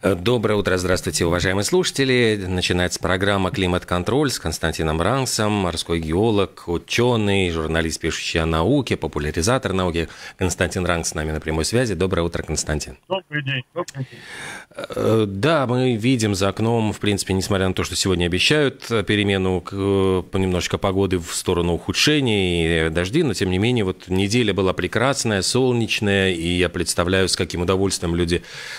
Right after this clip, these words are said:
Speaker 1: бросились, э, загорать на пляже, да и не только. Вот проходишь через парк рядом с, э, радио, видно, что, э,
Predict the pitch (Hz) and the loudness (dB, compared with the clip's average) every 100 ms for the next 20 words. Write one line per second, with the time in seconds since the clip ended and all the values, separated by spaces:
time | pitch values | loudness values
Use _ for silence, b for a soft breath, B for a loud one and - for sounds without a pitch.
0 | B B 87 104 104 - 92 92 - - | B B 0 2 2 2 2 2 2 2
1 | - 95 87 90 87 95 117 101 - 92 | 2 2 2 2 2 2 2 0 -2 -2
2 | 90 104 110 135 135 117 98 98 98 95 | 0 2 2 2 2 0 2 2 2 2
3 | 147 139 - 95 87 - - 110 92 - | 2 2 0 0 0 0 0 0 0 0
4 | 104 95 - 131 139 - 98 87 82 - | 0 2 2 0 0 0 0 0 -2 0
5 | 98 92 90 87 101 117 101 90 113 101 | 2 4 4 2 2 2 0 2 2 2
6 | 90 - 95 87 B B B B - 85 | 0 0 0 0 B B B B -4 0
7 | 85 85 | 2 2